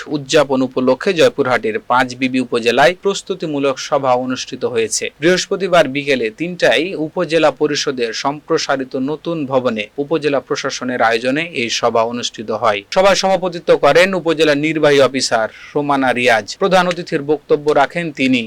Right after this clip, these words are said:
বিশেষ অতিথি হিসেবে বক্তব্য দেন, বিশেষ অতিথি হিসেবে বক্তব্য রাখেন উপজেলা ভূমি অফিসার বেলায়েত হোসেন, পাঁচবিবি থানার অফিসার ইনচার্জ নিয়ামুল হক, উপজেলা বিএনপি সভাপতি সাইফুল ইসলাম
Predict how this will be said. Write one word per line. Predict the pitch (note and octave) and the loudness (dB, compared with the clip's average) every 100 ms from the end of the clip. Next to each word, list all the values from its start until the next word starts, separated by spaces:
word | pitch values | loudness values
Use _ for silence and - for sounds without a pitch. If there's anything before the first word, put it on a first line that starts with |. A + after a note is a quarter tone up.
| G#2+ - C3+ | -8 -6 -4
বিশেষ | C3+ D3+ - | 2 2 2
অতিথি | C#3 C3+ C3 C3 | -4 -6 -8 -6
হিসেবে | C3 B2 B2 B2 | -4 -6 -6 -8
বক্তব্য | A#2+ - A#2+ B2+ | -8 -10 -4 0
দেন, | D3+ F3+ F#3 E3 | 2 2 -2 -2
বিশেষ | G3 G#3 F#3 | 0 0 -2
অতিথি | F#3+ G#3 F#3+ F#3 | -2 -2 -2 -2
হিসেবে | E3+ F3 D3 C#3+ | -2 2 2 2
বক্তব্য | E3 - E3 D3 C#3+ | -4 -2 0 2 2
রাখেন | C3+ F3 G3+ G3+ F3 E3 | 2 0 0 -2 -6 -4
উপজেলা | F3 D3+ C#3 B2 B2 | 0 2 2 2 0
ভূমি | D#3 D3+ | -6 -2
অফিসার | C3+ D3+ C#3 E3+ E3+ C#3+ | -2 -2 -2 -2 0 2
বেলায়েত | C#3 C3 A#2+ | 4 6 4
হোসেন, | C#3+ C3 B2 G#2+ - | 0 0 0 0 2
পাঁচবিবি | D3 D3+ D3+ D3+ D3 | 4 4 0 -2 -2
থানার | C#3+ C3+ C3 | 0 4 4
অফিসার | C3 C#3 E3+ E3 C3+ | 2 0 2 2 2
ইনচার্জ | C3+ F3 F3 D3+ - C#3 | 0 4 4 2 -6 -2
নিয়ামুল | C#3 C3 C3 A#2 | 2 2 0 4
হক, | D3 F3 - | 4 4 0
উপজেলা | D#3 F3+ D3+ D3+ B2+ B2 | -2 0 2 4 4 2
বিএনপি | D3+ C#3+ C3 B2+ | 0 0 -2 -2
সভাপতি | C#3 C#3 - - F#3 F#3 - | 0 0 0 -4 -4 -6 -2
সাইফুল | C3+ B2 C3 | -2 -2 -4
ইসলাম | B2 B2+ | -4 -4